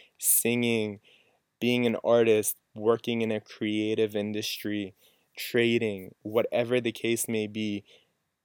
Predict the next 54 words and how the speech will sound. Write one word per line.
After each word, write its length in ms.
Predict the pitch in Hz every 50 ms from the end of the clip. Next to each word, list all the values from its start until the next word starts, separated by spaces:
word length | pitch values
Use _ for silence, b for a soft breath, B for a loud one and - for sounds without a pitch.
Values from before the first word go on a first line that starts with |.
| _
If 340 | 123 123 117 - - - - _ -
it 160 | 127 120 -
wakes 400 | 120 113 120 127 120 - - -
you 180 | 120 110 101
up 260 | - 107 113 110 - 117
and 100 | 110 113
it 120 | 92 -
keeps 380 | - - 113 110 - - - -
you 120 | 113 110
out 120 | 107 107
of 140 | 107 98 101
bed 180 | 101 101 101 101
at 120 | 101 -
night 440 | 98 101 101 101 101 101 101 92 - _ -
and 240 | 104 98 98 98 - _ _ _
it 140 | - 117 107
just, 580 | 101 - 117 110 104 - - - - - - - _ _ _
it's 220 | 120 113 - - - -
always 420 | 123 120 113 113 117 113 113 104
on 160 | 113 110 110 113
your 140 | 110 110
mind, 500 | 104 101 98 98 104 104 110 120 120 110 - _ _ _ _ _ _ _ _ -
I 120 | 110 113
really 340 | 113 110 110 117 120 127 127
want 480 | 127 120 113 117 117 117 - - - 117
you 220 | 113 107 107 104
to 200 | - - - 104
kind 260 | - - - 107 110
of 140 | 113 104 -
put 180 | - - 120 113
it 140 | 120 117 -
on 140 | 110 110 107
your 160 | 104 101 98
vision 420 | 95 107 110 107 107 113 104 101
board. 240 | 95 98 98 98 98 -
If 200 | - 113 - -
not, 300 | 117 117 117 117 110 -
make 320 | 107 107 107 107 110 -
a 80 | 110 107
vision 400 | 104 110 110 107 113 107 104 101
board 260 | 101 104 104 104 - -
and 220 | - 107 104 98 -
put 240 | - 123 113 - -
that 180 | 110 107 80
one 240 | 92 107 110 110 113
thing 260 | - - 107 104 -
on 220 | - 107 110 113 110
it 200 | 104 104 - B B B B B B B -
to 140 | - 117 107
kind 260 | - - 120 120 113
of 80 | 104
strive 580 | - - - - 117 113 117 117 113 110 104 - -
to 160 | - - 104
balance 680 | 101 107 104 110 113 110 107 107 107 - - - -